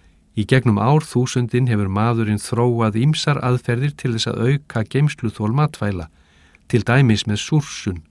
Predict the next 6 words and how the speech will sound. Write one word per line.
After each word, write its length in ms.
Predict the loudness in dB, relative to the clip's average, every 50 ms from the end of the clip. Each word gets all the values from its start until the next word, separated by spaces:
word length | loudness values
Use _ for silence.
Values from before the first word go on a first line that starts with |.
| _ _ _ _ _ _ _ _ -8
kælingu, 640 | -2 0 2 2 4 2 2 0 -2 -4 -4 -4 -4 _ _ _ _ _ _ _ _ -4
þurrkun, 560 | 0 0 0 0 0 -8 _ -4 -2 -2 -2 -4 _ _ -16
suðu, 560 | -8 -2 2 4 4 4 4 2 0 -4 -4 -6 _ _ _ -8
söltun 560 | -2 -2 -2 -2 -2 -8 _ -8 -6 -6 -6 -8 _ _ _ _ -2
og 140 | -2 -2 -2
pökkun. 400 | -4 -6 -6 -8 -12 -16 -16 -16